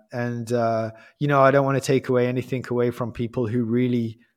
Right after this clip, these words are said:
are in battles and are in life-threatening situations, but I just borrowed some of what those guys possess, you know, and I didn't even know I borrowed it. Ed told me I had.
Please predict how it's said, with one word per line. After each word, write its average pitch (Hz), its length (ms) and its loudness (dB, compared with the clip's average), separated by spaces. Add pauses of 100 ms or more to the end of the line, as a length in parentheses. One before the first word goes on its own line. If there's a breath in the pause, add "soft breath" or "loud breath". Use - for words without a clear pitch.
(160)
are 120 300 0
in 123 220 -6
battles 123 680 -2
and 113 340 -10
are 117 260 -2
in 117 140 -6
life-threatening 117 960 -6
situations, 123 960 -4 (320 loud breath)
but 131 120 -4
I 151 180 8
just 147 320 0
borrowed 127 460 6
some 120 240 -4
of 113 160 -6
what 110 180 -2
those 117 240 -2
guys 117 320 -2
possess, 113 640 -6
you 117 60 -8
know, 113 280 -6 (240 soft breath)
and 127 100 -2
I 127 120 2
didn't 139 240 0
even 127 220 0
know 127 140 4
I 127 60 6
borrowed 117 500 2
it. 107 240 -6
Ed 117 220 -4
told 113 300 -2
me 110 120 -8
I 104 120 -6
had. 104 280 -10